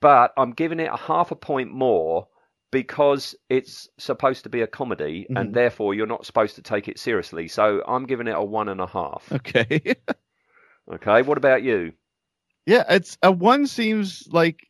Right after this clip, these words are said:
Speaker 2: it's not appropriate because it's not supposed to be good, but it's like, it's, you can't give it a five. It's not, I mean, it's like the,
Speaker 1: <laughs>
Speaker 2: the, the stuff we gave a five were, was attempting to be good. So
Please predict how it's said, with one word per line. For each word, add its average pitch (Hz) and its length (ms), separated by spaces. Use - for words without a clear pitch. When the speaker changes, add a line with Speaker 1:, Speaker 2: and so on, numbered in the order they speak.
Speaker 2:
it's - 320
not 165 240
appropriate 175 480
because 139 280
it's 127 120
not 143 140
supposed 151 400
to 170 60
be 123 120
good, 117 360
but 120 300
it's 120 280
like, 117 240
it's, - 520
you 147 120
can't 143 400
give 120 200
it 98 180
a 110 120
five. 139 600
It's 147 260
not, 113 300
I 113 60
mean, 117 160
it's 110 180
like 104 220
the, 104 260
Speaker 1:
<laughs> - 300
Speaker 2:
the, 143 220
the 143 180
stuff 180 320
we 180 80
gave 175 220
a 156 60
five 196 400
were, 156 420
was 180 240
attempting 220 520
to 127 40
be 113 140
good. 107 360
So 185 420